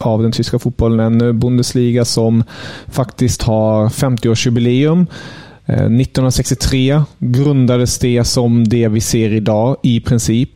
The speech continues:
Och, eh, det har ju blivit ett par mästare genom åren, men det är ju självfallet ett lag som har vunnit flest gånger och det är ju Bayern München. Och frågan är, kommer de vinna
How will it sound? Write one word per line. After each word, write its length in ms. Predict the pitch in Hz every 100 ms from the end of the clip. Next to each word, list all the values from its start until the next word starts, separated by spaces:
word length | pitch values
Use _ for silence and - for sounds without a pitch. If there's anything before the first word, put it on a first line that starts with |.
| - - -
Och, 480 | - 110 - - - -
eh, 280 | 82 107 101
det 280 | 98 - 123
har 200 | 127 151
ju 100 | 156
blivit 320 | 160 170 165
ett 160 | 165
par 160 | - 165
mästare 600 | 160 151 - 135 127 147
genom 260 | 147 139 139
åren, 420 | 135 131 143 139
men 220 | 123 123
det 80 | 123
är 100 | 127
ju 120 | 123
självfallet 520 | - 127 123 113 107
ett 140 | 104 -
lag 280 | 98 98 -
som 120 | 98
har 80 | 95
vunnit 280 | 90 90
flest 520 | - - 92 87 - -
gånger 400 | 107 95 85 80
och 160 | 98
det 80 | 95
är 140 | 95
ju 140 | 98 101
Bayern 360 | 117 139 143
München. 460 | 180 170 - 123 95 - - - -
Och 340 | - - 101 -
frågan 360 | - 123 123
är, 240 | 120 110 104 -
kommer 300 | 127 120 120
de 120 | 113
vinna 380 | 110 107 104